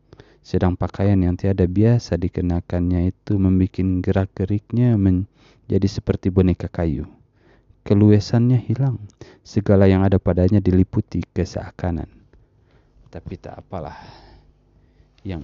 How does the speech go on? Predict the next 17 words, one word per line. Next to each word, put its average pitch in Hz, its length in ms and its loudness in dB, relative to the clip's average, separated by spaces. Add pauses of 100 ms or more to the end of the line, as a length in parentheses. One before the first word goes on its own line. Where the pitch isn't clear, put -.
indah 101 320 -4
akan 87 160 -12
tetap 85 320 -14
indah. 80 320 -12 (1400)
Hanya 98 640 -2
aku 104 240 -6
yang 87 160 -8
harus 92 240 -8
pandai 101 480 -4
menyingkirkan 92 880 -4
keberlebihannya. 82 880 -8 (1700)
"Dia 101 320 2
bersolek 104 480 2
untukmu, 101 560 0
Nyo," 85 400 -2 (240)
bisik 87 320 -4
Nyai. 85 480 -6